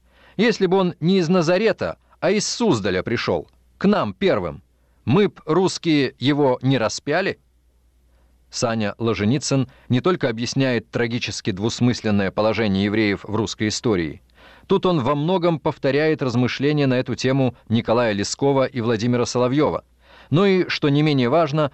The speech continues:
настойчиво проводит мысль о том, что духовное оздоровление нации лежит не в том, что отыскать врага внешнего или внутреннего,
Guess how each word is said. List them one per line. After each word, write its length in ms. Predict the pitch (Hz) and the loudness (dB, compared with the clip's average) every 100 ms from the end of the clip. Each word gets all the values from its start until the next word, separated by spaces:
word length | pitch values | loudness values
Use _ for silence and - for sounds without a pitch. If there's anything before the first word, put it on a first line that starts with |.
| - | -4
настойчиво 680 | 117 135 - 180 196 175 156 | -2 0 0 0 0 0 0
проводит 420 | - 135 156 143 | 0 0 0 0
мысль 340 | 131 151 - 113 | 0 -2 0 -2
о 60 | |
том, 300 | - 185 117 - _ - | 0 0 0 -8 _ -12
что 200 | - 127 | -4 -2
духовное 600 | 117 135 185 175 170 156 | 0 0 0 2 2 0
оздоровление 880 | - 151 123 139 139 131 170 156 139 | 0 -2 0 0 2 2 0 2 2
нации 600 | 127 160 151 151 143 131 - - | 2 0 -2 -4 -4 -4 -8 -4
лежит 340 | 127 131 170 | 0 2 2
не 120 | 156 | 0
в 100 | 139 | 0
том, 360 | - 196 190 131 | 0 0 2 -2
что 220 | - 147 | -6 -2
отыскать 460 | 139 143 - 160 147 | 0 0 -4 -2 -2
врага 380 | 107 131 127 131 | 0 0 0 0
внешнего 680 | 107 127 151 - 147 143 139 | 2 2 0 -2 -4 0 -2
или 260 | - 135 | 0 -2
внутреннего, 680 | 131 165 151 98 90 80 76 | 0 0 -2 -4 -6 -6 -10